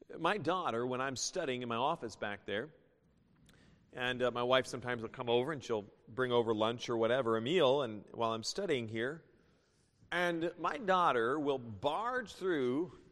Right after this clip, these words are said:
those doors going down in the office area, and she'll barge open, and she'll open the win-, the door into my room. "Daddy!" <laughs> She comes boldly.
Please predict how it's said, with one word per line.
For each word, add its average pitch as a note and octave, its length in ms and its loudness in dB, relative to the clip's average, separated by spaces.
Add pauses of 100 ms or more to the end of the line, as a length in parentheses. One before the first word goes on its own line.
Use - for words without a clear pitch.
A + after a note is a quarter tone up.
(160)
those C3 160 -6
doors D3 420 6
going C#3+ 280 0
down D3 180 -2
in D#3+ 80 -6
the D3 80 0
office A#2+ 380 2
area, A#2 300 -2 (280)
and E3+ 140 -10
she'll A#3+ 240 0
barge F3 580 0
open, F#3 400 0
and F#3+ 100 -6
she'll - 220 -2
open D4 460 10
the C#4 100 6
win-, C4+ 400 0
the F3 140 2
door G#3+ 360 10
into G3+ 120 0
my G3+ 140 4
room. A3 220 0
"Daddy!" D#4+ 1000 12
<laughs> - 140 -14 (840)
She C3+ 140 -12
comes C3+ 180 -2
boldly. G#2+ 460 -2